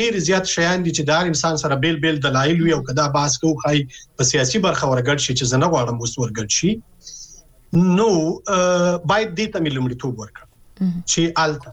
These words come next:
Speaker 1: وی، خو ځینې نور مجبوریتونه وو. زه وایم که یو څوک په وطن کې لس زره،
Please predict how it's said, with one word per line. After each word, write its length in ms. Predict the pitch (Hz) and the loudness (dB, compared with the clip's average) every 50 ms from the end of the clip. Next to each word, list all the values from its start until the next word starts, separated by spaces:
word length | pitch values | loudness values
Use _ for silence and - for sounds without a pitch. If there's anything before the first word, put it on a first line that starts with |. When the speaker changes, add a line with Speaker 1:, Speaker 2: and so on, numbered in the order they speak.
| - | -12
Speaker 1:
وی، 200 | 131 160 220 233 - - | -8 -4 -2 -2 0 0
خو 100 | 208 180 | 0 0
ځینې 200 | 196 208 202 202 214 | 2 0 2 2 2
نور 220 | 226 214 185 165 | 2 2 2 0
مجبوریتونه 560 | 147 127 143 139 131 131 127 - 135 117 110 104 - | -2 -2 -4 -2 -2 -2 -2 -2 -2 -4 -4 -6 -10
وو. 80 | - - - - - 123 | -16 -20 -16 -8 -4 0
زه 160 | 151 240 269 247 | 2 2 4 2
وایم 320 | 202 160 131 113 101 - _ _ _ _ _ _ _ _ _ _ - | 2 0 -2 -4 -10 -14 _ _ _ _ _ _ _ _ _ _ -2
که 80 | 156 | 0
یو 120 | 165 175 175 170 | 2 2 0 0
څوک 280 | - 240 262 262 262 - | 0 0 0 -2 0 0
په 40 | 220 190 | 0 2
وطن 320 | 185 170 - - 190 190 185 - | 2 0 0 0 0 0 0 -2
کې 340 | - 127 - - - 131 143 185 | -4 -10 -12 -12 -4 -2 0 0
لس 140 | 226 214 175 170 | 0 0 0 -2
زره، 180 | 208 180 160 | -2 -2 -2